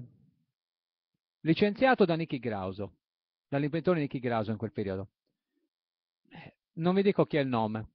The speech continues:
dove, cioè, ogni volta che vado a registrare i miei filmini video, eh, politici, mi incontro sempre il giornalista. Cioè lui, il motivo con cui è stato licenziato, forse il motivo era quello,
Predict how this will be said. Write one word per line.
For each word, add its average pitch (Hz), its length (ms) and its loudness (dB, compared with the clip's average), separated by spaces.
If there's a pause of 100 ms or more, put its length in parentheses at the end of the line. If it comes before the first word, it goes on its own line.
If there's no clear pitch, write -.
dove, 143 320 0
cioè, 156 160 2
ogni 165 180 2
volta 175 280 2
che 147 100 -4
vado 151 140 2
a 135 40 0
registrare 143 800 -2
i 139 100 -6
miei 135 200 -4
filmini 127 440 -6
video, 139 600 -2 (960)
eh, 117 280 -6
politici, 196 580 -2
mi 165 120 -4
incontro 170 540 -2
sempre 143 300 -4
il 123 60 -6
giornalista. 117 580 -6 (1800)
Cioè 190 140 4
lui, 214 340 8
il 185 120 -4
motivo 190 440 4
con 185 220 0
cui 175 240 6
è 147 80 2
stato 160 160 0
licenziato, 190 640 0
forse 147 260 -2
il 135 60 -4
motivo 151 340 -4
era 120 160 -2
quello, 104 460 -6